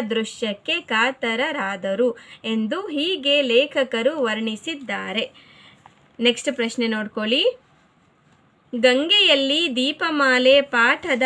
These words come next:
ಸಾರಾಂಶವನ್ನು ನಿಮ್ಮ ಮಾತಿನಲ್ಲಿ ಬರೆಯಿರಿ. ಉತ್ತರ, ಲೇಖಕರಾದ ಜಿ ಎಸ್ ಶಿವರುದ್ರಪ್ಪನವರು ಮೇ ತಿಂಗಳು ಸುಡು ಬಿಸಿಲಿನ ಬೇಸಿಗೆಯಲ್ಲಿ ಹರಿದ್ವಾರದ ಬೀದಿಗಳಲ್ಲಿ ಹೊರಟು,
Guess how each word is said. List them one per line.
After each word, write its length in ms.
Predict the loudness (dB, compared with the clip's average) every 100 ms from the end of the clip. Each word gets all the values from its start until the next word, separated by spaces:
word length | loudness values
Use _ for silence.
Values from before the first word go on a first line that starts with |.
| 0
ಸಾರಾಂಶವನ್ನು 1120 | 0 -2 0 -2 -2 -4 -2 -2 -2 -2 0
ನಿಮ್ಮ 340 | 0 0 0 2 2
ಮಾತಿನಲ್ಲಿ 840 | 2 2 0 -2 -2 -2 -2 -4
ಬರೆಯಿರಿ. 500 | -2 -4 -4 -4 -4
ಉತ್ತರ, 420 | -6 -10 -8 -6 -2 -4 -4 -12 -20 -20 2
ಲೇಖಕರಾದ 920 | 6 6 2 -6 0 2 4 2 2 0
ಜಿ 280 | 0 -2 -4
ಎಸ್ 320 | 0 0 0
ಶಿವರುದ್ರಪ್ಪನವರು 1400 | -4 -2 0 0 2 0 0 -4 0 0 0 0 0 -2 -14 -20 -6
ಮೇ 320 | 2 2 2 -2
ತಿಂಗಳು 560 | -2 0 2 0 -2
ಸುಡು 360 | -2 -4 -2 -4
ಬಿಸಿಲಿನ 580 | -6 -4 -4 -2 0 0 0 -2
ಬೇಸಿಗೆಯಲ್ಲಿ 1120 | -2 -4 -4 -6 -4 -4 -4 -4 -2 -2 -4 -16 -20 -6
ಹರಿದ್ವಾರದ 920 | 0 2 0 -2 0 2 2 2 0 2 2
ಬೀದಿಗಳಲ್ಲಿ 1120 | 0 -4 -4 -2 2 2 2 0 -2 -2 -2
ಹೊರಟು, 640 | -2 0 -2 0 -2 -2